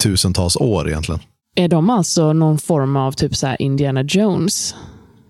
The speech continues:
Speaker 2: Är de arkeologer slash grave robbers?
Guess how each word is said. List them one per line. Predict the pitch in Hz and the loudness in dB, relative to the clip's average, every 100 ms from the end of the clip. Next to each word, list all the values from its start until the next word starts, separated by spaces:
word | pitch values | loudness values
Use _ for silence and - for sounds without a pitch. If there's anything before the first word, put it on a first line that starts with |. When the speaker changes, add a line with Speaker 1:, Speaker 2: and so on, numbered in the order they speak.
| - _ _ _ _ _ _ | -20 _ _ _ _ _ _
Speaker 2:
Är | 180 170 | 0 2
de | 160 156 - | 4 2 -2
arkeologer | - 165 - 175 170 156 156 165 175 | 0 0 2 2 2 2 0 0 0
slash | - 160 151 147 - - - - - _ _ _ 180 | 0 0 2 0 -2 -6 -10 -16 -20 _ _ _ 0
grave | 165 147 | 2 2
robbers? | 151 160 165 214 392 - - | 2 2 2 2 0 -2 -6